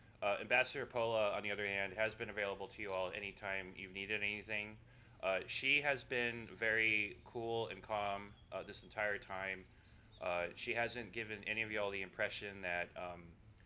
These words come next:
she is in the least bit bothered by any of you all. Uh, in fact, uh, she's been quite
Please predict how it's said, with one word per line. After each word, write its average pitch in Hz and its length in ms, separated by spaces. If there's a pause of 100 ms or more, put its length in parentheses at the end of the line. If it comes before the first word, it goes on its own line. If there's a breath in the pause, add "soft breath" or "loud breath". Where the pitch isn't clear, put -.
(460 soft breath)
she 117 200
is 101 440
in 107 80
the 104 80
least 104 280
bit 113 140
bothered 117 360
by 127 180
any 123 200
of 120 100
you 123 180
all. 120 300 (400 loud breath)
Uh, 95 260
in 110 120
fact, 113 420
uh, 104 200 (120)
she's 110 220
been 135 180
quite 123 220